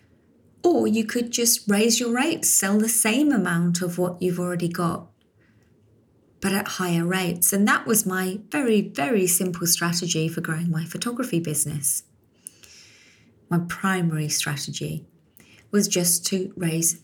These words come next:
my rates. So I would make more money without having to work harder, without having to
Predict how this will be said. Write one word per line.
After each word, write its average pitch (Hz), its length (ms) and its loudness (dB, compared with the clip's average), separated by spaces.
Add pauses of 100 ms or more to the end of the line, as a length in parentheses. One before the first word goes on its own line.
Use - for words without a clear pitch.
my 170 160 -2
rates. 220 440 -2
So 190 160 2
I 180 120 0
would 180 200 0
make 190 640 -2 (760)
more 220 280 2
money 185 680 -2 (560)
without 180 420 -2
having 170 280 -4
to 165 120 -6
work 160 300 -4
harder, 151 420 -4
without 175 380 -2
having 170 240 0
to 165 160 -6